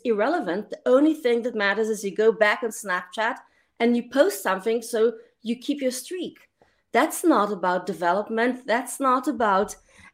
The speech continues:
uh, <laughs> learning anything. That's just about giving revenues to Snapchat.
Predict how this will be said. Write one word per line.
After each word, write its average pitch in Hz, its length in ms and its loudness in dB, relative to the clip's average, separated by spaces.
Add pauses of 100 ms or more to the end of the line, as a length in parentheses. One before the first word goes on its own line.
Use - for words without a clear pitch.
uh, 214 120 2
<laughs> 220 40 4
learning 240 460 4
anything. 247 540 2
That's 233 300 -4
just 254 260 -8
about 262 380 -2 (240)
giving 269 260 -2
revenues 262 520 -4
to 294 60 -8
Snapchat. - 720 -12